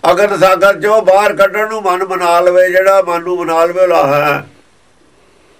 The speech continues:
ਇੱਥੇ ਲਾਹਾ ਕੀ ਹੈ? ਇੱਥੇ ਗੁਰਮਤਿ ਦੀ ਸੋਝੀ ਲਾਹਾ, ਹੋਰ ਕੁਛ ਲਾਹਾ ਨਹੀਂ ਇੱਥੇ। ਜਿਹਦੇ ਨਾਲ ਮਨ ਬਣ ਜਾਣਾ ਉਹੀ ਲਾਹਾ। ਜਿੰਨਾ ਚਿਰ ਮਨ ਹੀ ਨਹੀਂ ਬਣਦਾ, ਸੰਤ ਦੀ ਸ਼ਰਨ ਕਿਵੇਂ ਜਾਊਗਾ?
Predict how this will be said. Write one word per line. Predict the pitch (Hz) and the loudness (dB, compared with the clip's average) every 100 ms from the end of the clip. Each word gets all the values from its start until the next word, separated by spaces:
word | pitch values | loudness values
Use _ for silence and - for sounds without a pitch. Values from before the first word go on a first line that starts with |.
| _ _ _ _ _ _ _ _ _ _ _ _ _ | _ _ _ _ _ _ _ _ _ _ _ _ _
ਇੱਥੇ | 170 170 208 | -4 -2 0
ਲਾਹਾ | 208 190 190 202 | 0 0 0 -2
ਕੀ | 165 202 202 | -6 -6 -2
ਹੈ? | 220 226 | 0 0
ਇੱਥੇ | 220 220 | 0 -4
ਗੁਰਮਤਿ | 190 190 185 190 185 | 0 -2 0 -2 -2
ਦੀ | 214 | -6
ਸੋਝੀ | 165 190 190 214 | -4 -4 -4 -4
ਲਾਹਾ, | 196 170 190 | -2 0 0
ਹੋਰ | 180 185 | 0 -2
ਕੁਛ | 185 180 180 | -4 -6 -2
ਲਾਹਾ | 175 156 151 | 0 0 -2
ਨਹੀਂ | 139 | -6
ਇੱਥੇ। | 110 101 92 - _ _ _ _ _ _ _ _ _ _ _ _ _ _ _ _ _ _ | -10 -12 -20 -20 _ _ _ _ _ _ _ _ _ _ _ _ _ _ _ _ _ _
ਜਿਹਦੇ | - 220 | -8 -2
ਨਾਲ | 254 254 | 0 0
ਮਨ | 233 240 | -2 -2
ਬਣ | 226 226 | -4 -2
ਜਾਣਾ | 240 247 | -2 0
ਉਹੀ | 240 226 | 0 0
ਲਾਹਾ। | 240 220 220 - _ _ _ _ _ | 0 0 -2 -8 _ _ _ _ _
ਜਿੰਨਾ | 190 214 233 | -4 -4 -2
ਚਿਰ | 240 | -2
ਮਨ | 208 202 | -2 -2
ਹੀ | 226 | -2
ਨਹੀਂ | 233 240 | -2 -2
ਬਣਦਾ, | 202 190 170 151 131 120 117 _ _ _ _ - | -2 -2 -2 0 2 0 -2 _ _ _ _ -8
ਸੰਤ | 170 196 170 196 | -2 -2 -4 -8
ਦੀ | 220 175 | -6 -2
ਸ਼ਰਨ | 175 180 165 | 0 0 -2
ਕਿਵੇਂ | 165 160 156 | -2 -2 -2
ਜਾਊਗਾ? | 139 131 123 113 123 127 101 | 0 -2 -4 -2 0 0 -2